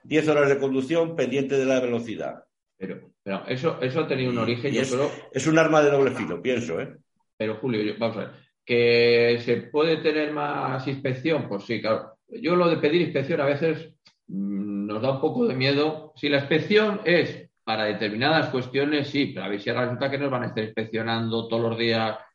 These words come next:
Speaker 2: que si
Speaker 1: Ahí
Speaker 2: los
Speaker 1: voy yo.
Speaker 2: discos, que si no sé qué. Por eso digo que esto de pedir más inspección, bueno, nosotros pedimos que sea, se establezcan prioridades de inspección. Es decir, que a lo mejor se inspeccionen menos cosas que son más secundarias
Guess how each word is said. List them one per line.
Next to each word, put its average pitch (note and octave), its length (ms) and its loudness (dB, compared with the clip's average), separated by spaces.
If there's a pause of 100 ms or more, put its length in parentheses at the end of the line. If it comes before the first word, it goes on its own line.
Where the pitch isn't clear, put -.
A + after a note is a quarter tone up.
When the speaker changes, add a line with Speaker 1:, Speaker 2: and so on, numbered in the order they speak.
Speaker 2:
que A#2 100 -2
si D#3 140 -2
Speaker 1:
Ahí C3 60 2
Speaker 2:
los C#3+ 160 6
Speaker 1:
voy A#2+ 80 2
yo. C3+ 80 4
Speaker 2:
discos, B2+ 540 -2
que B2+ 120 -2
si C3 120 -2
no C3+ 160 0
sé C3 60 2
qué. C3 200 -2 (240)
Por A#2+ 100 -6
eso D3 100 2
digo A#2 240 2
que C3+ 100 -2
esto D3+ 280 2
de D3 180 4
pedir C#3 300 -2
más D3 160 0
inspección, D3+ 720 0 (280)
bueno, - 260 -8 (180)
nosotros C#3+ 240 -2
pedimos E3+ 380 4
que - 400 0 (260)
sea, - 640 4
se C#3+ 120 -4
establezcan D#3 600 2
prioridades D3+ 680 6
de C#3 60 -2
inspección. - 560 -10 (100)
Es C#3 140 -6
decir, A2 360 -4 (400)
que G2 80 -6
a G#2+ 60 0
lo A2 60 -4
mejor D3+ 280 0
se D#3+ 80 2
inspeccionen D#3 600 2
menos D#3+ 320 -2
cosas D3+ 320 -4
que A2 140 -8
son C#3+ 340 0
más C3 260 4
secundarias C#3+ 960 0